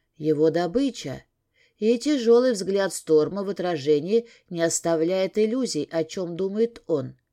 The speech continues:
Сегодня Викторию переселят в отдельные покои.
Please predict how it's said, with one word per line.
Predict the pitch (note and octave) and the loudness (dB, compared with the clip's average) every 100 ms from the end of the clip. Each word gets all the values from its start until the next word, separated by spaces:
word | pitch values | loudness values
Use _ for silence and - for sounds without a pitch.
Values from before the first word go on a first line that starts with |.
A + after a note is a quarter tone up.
| _ _ _ _ _ _ _ _ _ E3 | _ _ _ _ _ _ _ _ _ -6
Сегодня | D3+ F3+ F3+ F3+ F#3 | -2 0 0 0 0
Викторию | F#3+ - B3+ G#3 E3 | 0 2 4 4 2
переселят | E3 F3+ - F#3+ F#3 | 2 -2 0 -4 -4
в | G3 | -2
отдельные | G3+ F3 G3+ G3+ G#3+ | -4 0 -2 -2 -4
покои. | A#3 A3 F3+ B2+ B2+ | -2 -2 -2 -4 -4